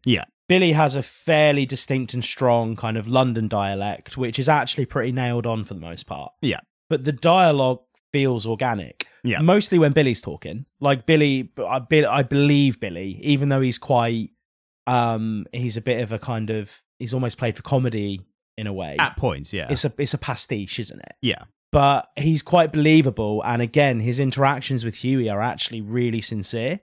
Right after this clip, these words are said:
Speaker 1: Hmm.
Speaker 2: It's pretty fucking cool at times. Like, it is pretty cool.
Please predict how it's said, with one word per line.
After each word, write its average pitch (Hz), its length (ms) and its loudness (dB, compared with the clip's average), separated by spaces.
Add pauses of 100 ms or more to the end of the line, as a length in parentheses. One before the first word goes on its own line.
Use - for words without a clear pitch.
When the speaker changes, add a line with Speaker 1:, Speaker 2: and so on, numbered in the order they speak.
(140)
Speaker 1:
Hmm. 95 240 -2 (180)
Speaker 2:
It's 139 220 -4
pretty 233 320 0
fucking 156 380 -4
cool 156 300 2
at - 100 -14
times. - 500 -12
Like, 113 180 -6
it 131 80 -2
is 165 160 2
pretty 107 240 -6
cool. 107 460 -6